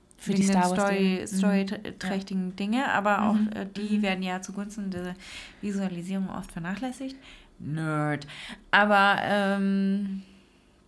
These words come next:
Speaker 2: das schockiert mich sehr. Das schockiert mich einfach sehr. Vielleicht hat James Cameron auch einfach den Absprung nicht geschafft.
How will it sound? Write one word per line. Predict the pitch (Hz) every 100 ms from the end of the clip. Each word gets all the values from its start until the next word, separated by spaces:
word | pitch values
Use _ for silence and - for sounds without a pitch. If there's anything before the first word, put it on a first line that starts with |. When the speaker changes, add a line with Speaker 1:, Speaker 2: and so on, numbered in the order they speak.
| _
Speaker 2:
das | - -
schockiert | 226 233 226
mich | 214
sehr. | - 233 226 - -
Das | -
schockiert | 247 247 254 254
mich | 226
einfach | 226 220 -
sehr. | 214
Vielleicht | 220 247 247
hat | 240 247
James | 247 247
Cameron | 254 247 226 233
auch |
einfach | 247 240
den | - 233
Absprung | - - - 202
nicht | 185 190
geschafft. | - - -